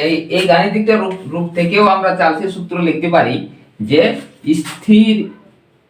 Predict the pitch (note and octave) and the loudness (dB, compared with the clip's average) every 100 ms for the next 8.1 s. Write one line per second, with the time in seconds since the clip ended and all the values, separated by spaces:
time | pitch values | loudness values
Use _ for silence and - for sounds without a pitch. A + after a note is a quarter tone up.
0 | _ _ _ _ _ - C#3 - D#3+ F3 | _ _ _ _ _ -4 -2 4 4 4
1 | A3 A3+ G#3+ F#3 G3+ F#3+ E3+ E3+ E3+ B3+ | 2 2 2 2 0 -2 -2 -2 -4 -6
2 | - G#3+ D#3 F3 F#3+ F3+ F3 D#3 D3+ D3+ | -4 0 2 2 0 -2 -2 0 0 0
3 | F3+ D3+ D#3 D#3 F3 G3+ G#3+ - - D#3 | 0 2 2 0 -2 -2 -6 -8 -2 0
4 | E3 F#3 F#3+ F#3+ F#3 D#3+ D#3 A3 G4+ - | 0 -2 0 0 0 -2 0 -2 -2 -8
5 | - - D#3 D3 C#3+ A#2+ G2+ E2+ - - | -8 0 2 2 -2 -4 -6 -8 -12 -14
6 | - _ B2 C3 - A3+ A3 - - - | -20 _ -2 0 0 0 -2 -14 -12 -4
7 | C#3+ D#3 D#3 - - _ - - - D#3+ | 0 0 -2 -6 -20 _ -20 -20 -2 0
8 | D#3 | 0